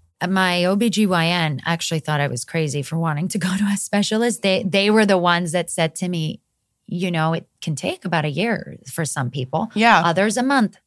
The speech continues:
Speaker 1: Maybe next child, it might take you four days.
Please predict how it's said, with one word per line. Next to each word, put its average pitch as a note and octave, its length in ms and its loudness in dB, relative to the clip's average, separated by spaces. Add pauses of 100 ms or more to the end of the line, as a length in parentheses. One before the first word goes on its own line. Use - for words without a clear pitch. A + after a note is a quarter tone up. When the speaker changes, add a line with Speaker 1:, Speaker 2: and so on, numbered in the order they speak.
(160)
Speaker 1:
Maybe F3 380 0
next F3+ 540 -2
child, F#3+ 240 2
it F#3+ 40 0
might F3+ 180 0
take F3 220 -4
you F#3+ 160 -4 (200)
four G3+ 300 -2
days. F3+ 380 0